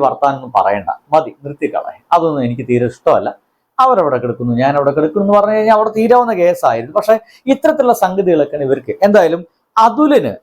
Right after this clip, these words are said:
അതുൽ എന്ത് ചെയ്തു വെച്ച് കഴിഞ്ഞാൽ പിന്നീട് ഇവർ വൈറലായതിനു ശേഷം ഇവര് പറയുന്ന ഓരോ കാര്യത്തിന് പിന്നാലെ അതുൽ പോയി. അതുൽ പറയുന്നത്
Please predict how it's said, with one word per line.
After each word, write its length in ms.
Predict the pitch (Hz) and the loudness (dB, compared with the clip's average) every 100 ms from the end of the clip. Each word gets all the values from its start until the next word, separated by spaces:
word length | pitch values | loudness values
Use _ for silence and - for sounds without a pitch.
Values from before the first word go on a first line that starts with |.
| _ _ _ _ _ _ | _ _ _ _ _ _
അതുൽ 240 | 208 226 294 220 | 0 2 2 2
എന്ത് 160 | 220 202 | 0 0
ചെയ്തു 160 | 202 175 | 2 2
വെച്ച് 140 | 147 120 | 2 0
കഴിഞ്ഞാൽ 240 | 101 98 117 - | -2 -2 -8 -4
പിന്നീട് 460 | 262 294 269 135 160 185 | 0 4 4 2 0 2
ഇവർ 140 | 202 185 | 2 4
വൈറലായതിനു 500 | 170 185 185 165 160 | 2 2 2 0 0
ശേഷം 360 | 139 123 - 127 _ _ _ _ | -2 -2 -2 -10 _ _ _ _
ഇവര് 240 | 269 294 294 | 4 4 2
പറയുന്ന 300 | 196 175 175 | 2 2 0
ഓരോ 340 | 165 156 170 185 185 | 2 4 4 2 4
കാര്യത്തിന് 440 | 143 147 - 147 135 | 2 2 -6 -14 -8
പിന്നാലെ 320 | 120 123 127 - 127 | -2 0 0 0 0
അതുൽ 260 | 127 139 | 0 0
പോയി. 280 | 143 98 78 - _ _ _ _ _ _ _ _ 240 | -2 -4 -12 -14 _ _ _ _ _ _ _ _ -2
അതുൽ 200 | 247 254 | 0 0
പറയുന്നത് 540 | 185 156 170 120 107 | 2 2 0 -4 -4